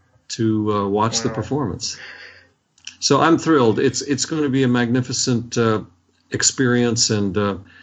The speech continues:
Speaker 1: it's, it's also the first time in the history of our city, the, the Austin Symphony, Ballet Austin, Austin Opera, uh, three local choirs, a new children's choir, the University of Texas Marching Band,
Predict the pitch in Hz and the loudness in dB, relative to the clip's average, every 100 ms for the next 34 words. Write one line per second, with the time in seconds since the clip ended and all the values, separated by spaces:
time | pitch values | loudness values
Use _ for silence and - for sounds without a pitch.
0 | - _ - - 156 139 - 143 139 135 | -20 _ -6 -6 -4 0 2 2 2 0
1 | 127 143 127 135 131 123 110 127 135 117 | 0 -2 0 0 0 0 0 -2 0 2
2 | 110 107 - 123 113 98 95 92 92 98 | 2 0 0 0 2 2 0 0 2 0
3 | - - 147 135 135 131 110 101 95 90 | 0 -2 0 0 0 0 0 0 2 2
4 | 113 131 - - - 127 123 123 - - | 0 -2 -6 -6 -2 -2 -2 -8 -20 -12
5 | - 107 - 107 - 117 131 135 127 127 | -4 -2 0 -2 0 0 0 0 0 0
6 | 117 - _ _ _ 113 107 104 104 101 | -4 -10 _ _ _ -6 -4 -2 -2 -2
7 | 107 _ _ _ _ _ _ - 123 131 | -6 _ _ _ _ _ _ -4 0 2
8 | 127 123 120 120 110 104 - _ - - | 2 2 2 2 2 0 -6 _ -12 -2
9 | 117 120 127 127 113 - - _ _ 110 | 0 2 2 2 0 -4 -8 _ _ -4
10 | 110 120 123 143 135 135 120 - 120 113 | -2 0 0 0 2 2 0 -2 0 2
11 | 117 117 117 104 110 131 117 120 120 120 | 2 2 0 -2 -4 -2 0 2 0 0
12 | 113 - 120 - - 107 139 139 131 120 | 0 0 -2 -2 -2 0 0 0 0 0
13 | 120 120 117 113 | 0 0 0 -2